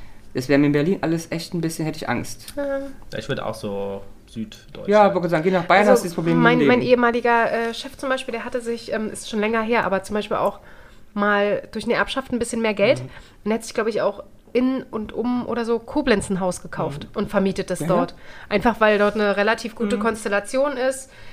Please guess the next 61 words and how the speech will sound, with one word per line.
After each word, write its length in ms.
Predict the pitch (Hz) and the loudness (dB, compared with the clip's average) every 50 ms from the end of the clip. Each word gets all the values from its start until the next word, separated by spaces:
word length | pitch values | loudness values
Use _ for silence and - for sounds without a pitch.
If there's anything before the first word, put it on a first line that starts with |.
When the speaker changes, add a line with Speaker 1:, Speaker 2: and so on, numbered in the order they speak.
| - - - - - - - - - - - - - | -16 -16 -16 -16 -16 -16 -16 -16 -18 -18 -16 -14 -8
Speaker 2:
Preis-Leistung 760 | - - 240 240 233 233 233 202 220 233 - - 170 - | 0 2 2 2 2 2 0 0 0 0 -2 -2 -2 -2
einigermaßen 600 | - - 220 233 254 240 240 226 220 220 220 220 | -2 -2 -2 -2 0 2 2 4 4 2 2 2
natürlich 340 | 233 220 220 226 214 220 214 | 0 -2 -2 -2 -6 -6 -4
nicht 160 | 233 233 - | 0 0 0
so 140 | - 240 220 | 2 4 4
jetzt, 260 | 214 214 214 214 - - | 4 4 2 0 -2 -2
äh, 240 | 175 196 208 202 190 | 0 0 0 -2 -6
wie 120 | 208 214 | -2 -2
in 160 | 202 208 196 | -2 -2 0
Berlin, 300 | 202 190 190 226 285 330 370 330 | -2 -2 -2 -2 -2 -2 -2 0
Speaker 1:
Aber 140 | - - 262 | 2 2 4
was 60 | 240 | 4
Speaker 2:
aber 60 | 240 | 4
Speaker 1:
viele 120 | 240 196 190 | 4 4 4
machen, 200 | 185 185 190 196 | 2 2 0 -2
ist 140 | 180 - - | -6 -4 -4
auch, 140 | 156 156 - | -6 -4 -4
ähm, 240 | 156 151 147 147 147 - | -4 -2 -2 -4 -6 -8
ähm, 320 | 151 151 139 - 135 143 139 - | -8 -8 -6 -6 -8 -10 -8 -8
ähm, 80 | 165 | -6
Unistädte, 680 | 165 - 392 466 415 - - - 139 135 135 131 120 - - - - - | -2 0 2 2 2 0 0 -2 -4 -4 -4 -6 -8 -8 -10 -16 -10 -2
die 40 | 190 | 0
man 100 | 202 233 | 2 4
Speaker 2:
Ja. 0 | |
Speaker 1:
gar 60 | 226 269 | 4 4
nicht 80 | 294 | 2
auf 60 | 302 294 | 2 0
dem 40 | |
Schirm 240 | 277 - 311 339 302 | -2 0 2 2 2
hat. 160 | 190 143 - | 2 0 -2
Also 240 | - 226 233 285 330 | -4 0 2 2 4
so 80 | 294 302 | 4 4
ein 60 | 269 | 6
Unistädt, 400 | - 294 330 - - 285 277 277 | 8 6 6 6 4 0 -2 0
keine 180 | - 247 226 196 | 0 -2 -2 0
Ahnung, 340 | 202 208 220 214 196 175 | 0 2 2 2 2 2
Marburg 360 | 165 165 175 208 220 214 180 180 | 2 2 4 4 4 4 4 4
Speaker 3:
Berlin. 200 | 165 160 175 170 | 4 4 4 4
Speaker 1:
oder 160 | 185 180 170 | 2 2 2
so. 200 | 165 190 240 294 | 4 4 4 4
Speaker 2:
Ja. 160 | 214 220 240 254 - - - - - - | 2 2 -2 -4 -6 -16 -20 -16 -6 -2
Speaker 1:
Und 200 | 180 185 175 180 - - | -2 -2 -2 -2 -6 -2
da 160 | - 156 147 | 0 2 2
machst 300 | 139 - 143 156 156 - | 2 0 -2 -4 -4 -6
du 40 | 165 | -6
coole 160 | - 185 202 | -4 -2 0
Ende. 220 | 208 262 294 175 | 4 4 4 4
Die 280 | 147 160 160 143 147 139 | 4 0 -2 -2 -2 0
Wohnungen 200 | 151 165 170 165 | 2 2 2 2
kosten 340 | - 180 185 - - 302 285 | 0 -2 -4 -2 2 2 4
nichts 240 | 339 427 427 - - | 4 2 0 -4 -2
und 140 | 190 196 | 0 2
Speaker 2:
Ja. 120 | 226 220 226 | 4 4 4
Speaker 1:
voll 140 | - 185 208 | 4 4 2
ist 160 | 202 202 - | 2 0 -2
die 100 | - 196 | -2 -2
eh, 60 | 214 | 0
weil 80 | 220 208 | 0 0
da 80 | 202 | 0
Studenten 360 | 202 - 185 165 135 131 131 123 | 0 0 2 2 2 2 2 0
da. 180 | 120 131 135 | -2 -4 -8